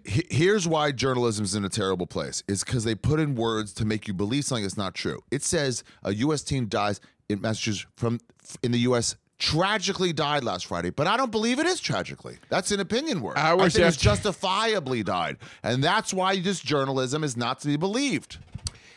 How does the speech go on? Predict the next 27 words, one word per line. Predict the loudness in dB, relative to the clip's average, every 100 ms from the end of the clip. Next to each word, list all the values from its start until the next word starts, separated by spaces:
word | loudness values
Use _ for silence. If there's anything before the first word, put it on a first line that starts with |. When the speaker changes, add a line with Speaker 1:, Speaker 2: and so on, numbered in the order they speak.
| -20 _ 0
Speaker 2:
Hours | 2 2 2 2
after | 2 4
eating | 2 4 2
a |
chip | 2 0 2
Speaker 1:
<laughs> |
Speaker 2:
dusted | 2 2 2 4 4 2
with | 0 0 -2 -10 -10 -12 -16 -18 -12 -10 -8 -10 -4 -4 -2 -6
Speaker 1:
The | 0 2
rest | 2 2 0
are |
facts. | 0 2 2 -2 -4 -8 -4
Carolina | 2 4 4 4
Reaper, | 4 4 4 4 4
the | 2
Naga | 0 0 2
Viper, | 2 0 2 0
sure, | 0 0 2
sure. | 4 4 4 0 -12 _ _ -4
Speaker 2:
Naga | 2 4
Speaker 1:
Tragically. | 4 4 4 4
Speaker 2:
Viper, | 2 0 -2 -6
Naga, | -6 -4 -2 -2 -6 -12 -16 -6
maga, | -4 -2 -4 -12 -8
Speaker 1:
Yeah. | 0 2
Speaker 2:
maga, | 2 0
maga. | -2 -6 -8